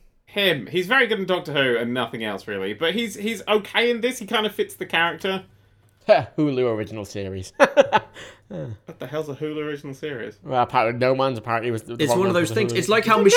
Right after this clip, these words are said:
Speaker 1: on
Speaker 3: Machinima
Speaker 1: Netflix.
Speaker 3: is apparently remaking Knight Rider.
Speaker 2: It was, it was produced by the B B C and Hulu.
Speaker 1: What?
Speaker 2: Ah.
Speaker 1: What? What?
Speaker 2: Mm.
Speaker 1: What? What? What? What?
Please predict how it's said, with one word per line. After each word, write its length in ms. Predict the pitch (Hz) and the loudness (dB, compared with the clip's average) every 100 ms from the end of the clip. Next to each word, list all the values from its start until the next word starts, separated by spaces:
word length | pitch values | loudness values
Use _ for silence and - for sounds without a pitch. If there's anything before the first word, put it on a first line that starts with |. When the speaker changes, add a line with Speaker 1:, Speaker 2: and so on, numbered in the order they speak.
| 247 | 6
Speaker 1:
on 60 | 240 | 6
Speaker 3:
Machinima 120 | 220 | 6
Speaker 1:
Netflix. 100 | 151 | 6
Speaker 3:
is 80 | 147 | 4
apparently 460 | 165 185 185 185 175 | 2 4 4 4 2
remaking 680 | 151 180 175 175 175 180 | 4 4 4 2 2 2
Knight 240 | 180 202 147 | 4 4 2
Rider. 460 | 117 98 95 90 - _ _ _ _ _ _ _ _ _ _ _ | 0 -2 -4 -8 -10 _ _ _ _ _ _ _ _ _ _ _
Speaker 2:
It 140 | 160 | 0
was, 220 | 165 170 165 | 4 4 4
it 80 | 185 | 0
was 160 | 185 | 0
produced 360 | 185 214 247 254 | 0 -2 -2 0
by 100 | 233 | 0
the 80 | 214 | 2
B 120 | 214 | 0
B 100 | 202 | -2
C 260 | - 185 175 | 2 4 4
and 200 | 139 131 | 0 -4
Hulu. 480 | 156 147 113 117 - _ | -2 0 0 -2 -8 _
Speaker 1:
What? 160 | - - _ _ _ | -16 -16 _ _ _
Speaker 2:
Ah. 120 | - - _ _ - | -8 -8 _ _ -16
Speaker 1:
What? 160 | - _ | -16 _
What? 180 | 156 175 | -8 -8
Speaker 2:
Mm. 60 | 151 - | -8 -12
Speaker 1:
What? 160 | - - _ | -16 -16 _
What? 180 | 208 - - | -10 -10 -6
What? 180 | 226 - - | -6 -6 -8
What? 240 | 156 - | -8 -8